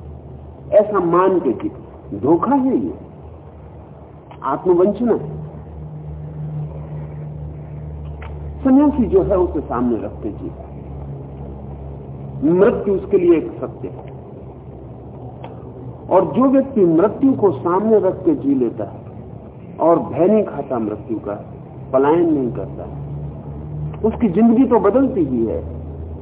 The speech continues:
बाहर की जिंदगी तो बदलती ही है। मृत्यु को एनकाउंटर करने से, मृत्यु के आमने सामने खड़े होने से उसकी भीतर की आत्मा भी बदलती और जगती है।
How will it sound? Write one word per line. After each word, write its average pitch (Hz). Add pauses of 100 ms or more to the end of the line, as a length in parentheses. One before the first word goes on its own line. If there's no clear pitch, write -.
(840)
बाहर 208
की 226
जिंदगी 233
तो 220
बदलती 196
ही 120
है। - (200)
मृत्यु 214
को 262
एनकाउंटर 214
करने 143
से, 143
मृत्यु 139
के 196
आमने 214
सामने 180
खड़े 131
होने 110
से 101 (460)
उसकी 220
भीतर 180
की 208
आत्मा 160
भी 120
बदलती 104
और 104
जगती 104
है। -